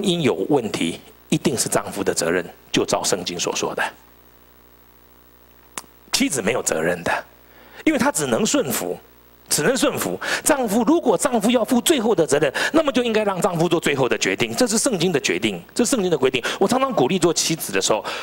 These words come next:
说哈，如果你的先生的决定，如果你觉得你的先生的决定、想法、做法不够好，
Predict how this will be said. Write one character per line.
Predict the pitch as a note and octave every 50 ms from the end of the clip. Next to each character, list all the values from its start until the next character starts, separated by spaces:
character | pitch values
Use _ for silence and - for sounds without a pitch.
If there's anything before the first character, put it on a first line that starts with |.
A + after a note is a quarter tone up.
| - - -
说 | - - - F#3+ F#3+
哈， | E3 D3 A2+ F#2 - - - -
如 | - C4+ E4
果 | D#4 D#4 B3
你 | F#3+ C#3+
的 | D#3+ F#3+
先 | - - B3 B3 B3+ B3+
生 | - A#3+ A#3+ A3
的 | F#3
决 | - - - - B2+ A#2 C3+
定， | E3+ - A3+ E3+ C#3+
如 | C#3+ A#3 C4+
果 | B3 A#3+
你 | F3+ D3+ B2+
觉 | A2+ D3 F3
得 | F3+
你 | D3+ B2+
的 | B2+ E3+
先 | - - - - G3+ G#3 G3+
生 | G3 G3+
的 | F3 D3+
决 | - - - A#2+ A#2+
定、 | C#3 - F#3+ E3 C#3+
想 | B2 - - C#3+ G#2+ B2+ F3+ G#3
法、 | - - B2+ G#2 G2 F#2+ -
做 | - - A#3+ F#3+ C3+ A#2
法 | - - G2 F#2+
不 | - - G3+
够 | - - C#4+ D3+ C3+
好， | - - G2 G2 - -